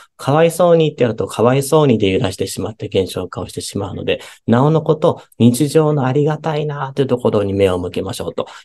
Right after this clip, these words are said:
いうところのシェアをしたときに、このある方のですね、トレーナーさんのお父様がシベリア抑留でですね、えー、昭和二十年で終わった後、シベリアのですね、ところに連れてかれて、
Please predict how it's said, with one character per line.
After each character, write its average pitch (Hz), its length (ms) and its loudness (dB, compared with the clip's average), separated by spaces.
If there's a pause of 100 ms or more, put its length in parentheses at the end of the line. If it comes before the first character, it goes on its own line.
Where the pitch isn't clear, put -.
い 101 60 0
う 98 80 2
と 101 120 -2
こ 98 100 0
ろ 95 60 2
の 92 100 -2
シ - 140 -4
ェ 87 60 -2
ア - 20 -8
を 85 80 -8
し - 40 -16
た - 100 -12
と 87 140 -10
き - 140 -16
に、 98 260 -6 (280)
こ 101 120 2
の 92 500 0
あ 95 60 2
る 95 140 4
方 92 520 -6
の - 160 -8
で - 140 -12
す - 120 -8
ね、 110 300 2
ト 98 120 2
レ 98 120 6
ー - 20 2
ナ 95 140 -2
ー - 20 -8
さ 92 160 -6
ん 95 60 -4
の 95 160 -6
お 92 80 -6
父 165 200 2
様 95 540 -2
が 98 200 0 (240)
シ - 120 -4
ベ 104 140 2
リ 101 140 0
ア 92 40 0
抑 110 340 0
留 90 500 0
で 90 160 -2
で 87 200 -6
す - 140 -6
ね、 139 240 0 (140)
え 90 160 -2
ー、 85 60 -4
昭 95 180 0
和 90 100 0
二 92 160 -2
十 101 180 0
年 90 180 -2
で 87 80 -4
終 98 200 -2
わ 98 60 -16
っ - 40 -20
た 117 160 0
後、 127 360 2 (160)
シ 107 120 -2
ベ 95 120 2
リ 92 140 0
ア 90 80 0
の 85 240 -4
で - 120 -12
す - 100 -2
ね、 113 120 4
と 120 100 -2
こ 104 120 -4
ろ 95 60 -2
に 90 120 -8
連 98 200 -4
れ - 20 -4
て 98 100 -6
か - 120 -8
れ - 120 -8
て、 - 220 -2